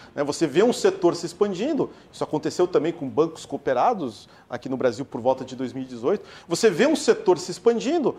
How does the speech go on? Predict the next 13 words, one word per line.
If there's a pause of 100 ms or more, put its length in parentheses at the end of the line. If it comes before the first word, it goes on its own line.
(220)
e
você
cria
novas
normas
tributárias,
muitas
vezes
sem
discutir
com
o
setor,